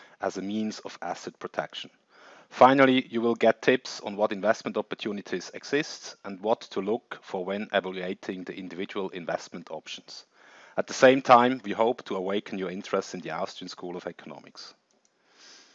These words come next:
We're gonna have a short introduction, then we will followed by macroeconomic view, the key insights from monetary history,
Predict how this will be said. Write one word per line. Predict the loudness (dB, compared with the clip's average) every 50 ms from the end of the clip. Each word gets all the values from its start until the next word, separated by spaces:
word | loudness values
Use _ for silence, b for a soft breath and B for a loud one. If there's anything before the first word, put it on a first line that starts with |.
| b b b b b b b b b b b b b b b b _ _ _ _ _ _ _ -2
We're | 2
gonna | 4 6 8 8
have | 8 8 8 8 6
a | 4
short | 2 8 10 12 12 12 10 6
introduction, | -2 -2 0 4 8 10 10 10 8 4 0 2 2 0 0 -4 B B B B B B
then | B 0 0 0
we | 0 -2 -2
will | -2 -4 -4
followed | -2 2 4 6 6 6 6 4 2 0
by | -2 -2 0 -2 -2
macroeconomic | 0 2 2 2 2 2 0 0 0 0 -2 -2 -2 -2 -2 -4 -8
view, | -8 -8 -8 -6 -6 -6 -8 -10 _ _
the | -16 -12
key | -8 -8 -6 -6
insights | -6 -6 -4 -4 -2 -2 -4 -8
from | -8 -12 -12 -10
monetary | -10 -12 -10 -6 -6 -6 -4 -4
history, | -6 -6 -6 -8 -12 -10 -8 -8